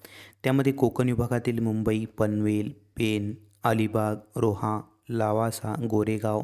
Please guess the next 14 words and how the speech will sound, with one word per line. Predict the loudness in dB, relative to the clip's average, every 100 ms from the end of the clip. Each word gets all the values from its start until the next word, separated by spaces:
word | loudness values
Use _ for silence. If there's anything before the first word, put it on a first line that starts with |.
| -2
दिवेघर | -2 0 0 -2 -4 -6 -16 -16 -16 -8
हा | 0
जो | 4 4
परिसर | 2 0 2 2
आहे, | 2 2 -2 -4 -14 -8
अ, | -4 -4
कोकण | -2 0 2
विभाग | 2 0 0
आणि | -2 0
त्यालगतचा | 0 2 0 0 -2
पुणेचा | 0 -2 -2 0 -2
परिसर, | -2 -2 -2 -2 -2
पश्चिम | -2 -4 -4 -2 -2
भाग, | -2 -4